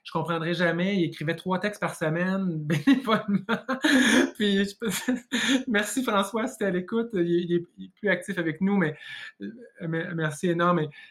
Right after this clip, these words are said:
et beaucoup d'autres collaborateurs. Et c-, on a créé un projet qui, qui,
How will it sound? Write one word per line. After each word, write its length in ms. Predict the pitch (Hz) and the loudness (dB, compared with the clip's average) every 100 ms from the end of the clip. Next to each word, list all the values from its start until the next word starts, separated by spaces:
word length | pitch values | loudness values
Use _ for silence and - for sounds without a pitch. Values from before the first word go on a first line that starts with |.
| _ 160 | _ -10
et 160 | 165 | -8
beaucoup 400 | 160 170 208 208 | -2 0 0 0
d'autres 200 | 170 165 | -2 0
collaborateurs. 800 | 170 156 151 147 147 170 180 180 - - - | 2 2 2 2 2 0 0 -2 -6 -16 -6
Et 400 | 151 160 156 170 - _ _ | 0 2 2 -2 -10 _ _
c-, 180 | 151 - - | -18 -18 -8
on 160 | 170 170 | -2 0
a 80 | |
créé 440 | 175 - 180 254 196 | -2 -2 0 0 0
un 160 | 156 | -4
projet 500 | 147 160 147 175 214 | -4 -4 -2 -2 -4
qui, 500 | - - 180 185 185 190 - _ _ | -6 -4 -2 0 -2 -8 -20 _ _
qui, 180 | - 233 | -16 -14